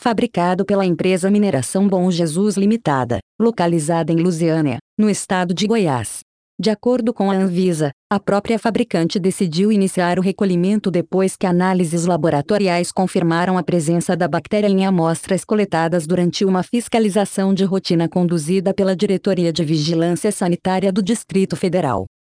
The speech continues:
O exame foi realizado pelo Laboratório Central de Saúde Pública do Distrito Federal, lacen D F, que identificou a contaminação durante a avaliação do produto.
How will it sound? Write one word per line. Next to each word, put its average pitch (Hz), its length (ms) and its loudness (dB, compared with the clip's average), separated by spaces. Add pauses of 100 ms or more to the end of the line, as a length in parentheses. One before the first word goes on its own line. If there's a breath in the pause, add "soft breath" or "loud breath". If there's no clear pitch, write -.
(160)
O 185 120 2
exame 170 360 0
foi 185 200 0
realizado 180 640 0
pelo 190 200 0
Laboratório 170 720 0
Central 185 480 0
de 196 120 -2
Saúde 170 340 -2
Pública 196 460 -2
do 214 100 0
Distrito 190 540 -2
Federal, 147 480 0 (200)
lacen 202 460 0
D 165 80 0
F, 160 460 0 (200)
que 220 100 0
identificou 196 600 0
a 196 60 -2
contaminação 160 760 0
durante 175 380 0
a 175 60 2
avaliação 165 580 0
do 156 80 0
produto. 165 520 0